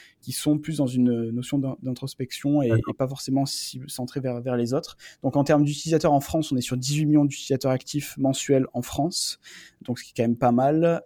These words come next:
Speaker 1: Et, euh, dans le monde, on, on dépasse les quatre cent vingt millions. J'ai pas le... j'ai plus le nombre exact,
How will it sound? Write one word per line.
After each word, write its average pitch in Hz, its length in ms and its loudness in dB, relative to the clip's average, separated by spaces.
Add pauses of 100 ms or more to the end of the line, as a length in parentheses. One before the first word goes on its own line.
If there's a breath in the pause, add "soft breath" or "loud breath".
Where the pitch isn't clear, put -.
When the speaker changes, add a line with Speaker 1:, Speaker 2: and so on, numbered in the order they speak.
Speaker 1:
Et, 147 360 0
euh, 120 180 0
dans 131 160 -4
le 131 140 0
monde, 139 320 -2
on, 120 160 -2
on 120 200 -4
dépasse 127 280 -2
les 131 80 -4
quatre 127 140 -4
cent 135 140 -6
vingt 131 100 0
millions. 127 300 2
J'ai 127 120 -6
pas 131 140 0
le... 123 240 0
j'ai 117 160 -8
plus 139 160 -8
le 131 60 -6
nombre 127 180 -4
exact, 120 480 -10